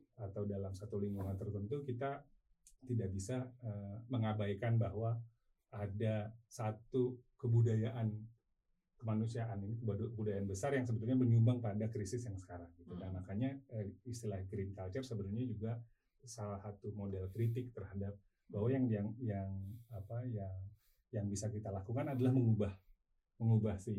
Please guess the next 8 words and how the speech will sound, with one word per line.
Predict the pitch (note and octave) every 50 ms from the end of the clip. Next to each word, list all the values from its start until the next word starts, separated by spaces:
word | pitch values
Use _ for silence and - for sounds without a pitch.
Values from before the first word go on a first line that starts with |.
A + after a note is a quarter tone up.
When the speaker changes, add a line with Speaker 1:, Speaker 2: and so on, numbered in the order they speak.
| F#2+ F#2+ F#2+ - - _ _
Speaker 1:
bagaimana | A2+ G2 G2 G#2+ G2+ G#2 A#2 B2+ B2
cara, | - A#2 G#2+ G#2+ G#2 G#2 G2+ - - -
cara | _ - A2+ G2+ G2+
manusia | G2 G2 F#2+ G2 G2 F#2 - - A2+ G2 G2 F#2+ G2 - - - _ _ _ _ _ _ _ _
ini | B2+ G#2+ G2+ G#2 G#2+ G#2+ G2+ G2+
kemudian | - G#2+ G2 G2 G#2+ G#2 G#2+
bekerja | G#2 - B2 A#2 A2+ B2 A2 G2 - E2+
gitu. | - - - -